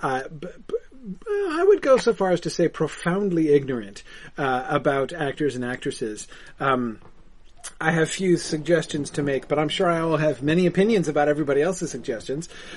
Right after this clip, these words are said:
Uh, so that will be fun. Um, but yeah, I'm,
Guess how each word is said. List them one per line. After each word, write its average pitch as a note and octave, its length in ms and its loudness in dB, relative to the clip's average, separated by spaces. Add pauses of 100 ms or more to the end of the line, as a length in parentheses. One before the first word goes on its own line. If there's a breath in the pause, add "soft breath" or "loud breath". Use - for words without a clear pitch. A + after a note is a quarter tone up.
(120 loud breath)
Uh, C3+ 320 4
so D3 160 2
that F#3 180 -4
will D#3 80 -2
be C3+ 100 -4
fun. A#2 340 -4 (340 loud breath)
Um, C#3 280 2 (460)
but F3 140 6
yeah, D3+ 140 6
I'm, E3 180 4